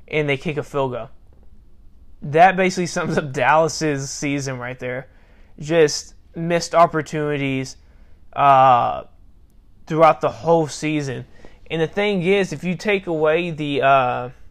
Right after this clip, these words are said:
take away the fumble, you take away the, uh, er, you take away the pick six, take away a lot, uh, all those scoring opportunities that sh-, probably shouldn't have happened that came from Dallas mistakes,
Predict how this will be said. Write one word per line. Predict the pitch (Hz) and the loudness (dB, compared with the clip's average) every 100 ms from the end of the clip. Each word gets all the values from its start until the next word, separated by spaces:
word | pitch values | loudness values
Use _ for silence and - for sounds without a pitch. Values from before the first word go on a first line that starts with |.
| - - - _ - - _ - _ - - - | -20 -20 -20 _ -20 -20 _ -20 _ -20 -20 -4
take | 175 180 | -2 2
away | 202 202 | 2 2
the | 190 | 2
fumble, | 175 156 156 156 151 - - - - | 0 0 4 4 2 -4 -20 -20 -20
you | - 151 | -14 -6
take | 180 175 170 | -2 -2 0
away | 170 165 | 2 2
the, | 156 156 135 | 0 -2 2
uh, | 143 131 123 120 110 80 - - - - _ - - - - - - - - - - | 4 4 0 -4 -6 -10 -20 -20 -20 -20 _ -20 -20 -20 -20 -20 -20 -20 -20 -14 -4
er, | 165 143 151 | -2 -2 -4
you | 147 | -2
take | 170 | -2
away | 180 170 | 0 -2
the | |
pick | 135 170 - | -2 -4 -8
six, | - 151 143 - - - - - - | -4 0 0 -2 -16 -20 -20 -20 -4
take | 190 196 | -2 4
away | 208 190 | 4 4
a | - 156 | 4 2
lot, | 147 147 156 - | 2 4 4 4
uh, | 139 131 | -2 -2
all | 139 165 | 4 4
those | 175 165 | 4 -2
scoring | - - 151 165 175 | -6 -8 -2 0 0
opportunities | 170 170 - 180 180 180 | -2 -4 -4 -4 -4 -4
that | 151 127 | -6 -8
sh-, | - - - - | -14 -16 -18 -4
probably | 185 180 180 | 4 4 2
shouldn't | - 180 | -2 -2
have | 160 147 | -2 0
happened | 147 151 175 160 | 2 2 0 -4
that | 135 | -6
came | - 165 165 | -6 -6 -4
from | 165 151 | -6 -4
Dallas | 131 131 156 - | -4 -2 -2 -4
mistakes, | - - 135 160 - - | -10 -6 -4 -4 -8 -20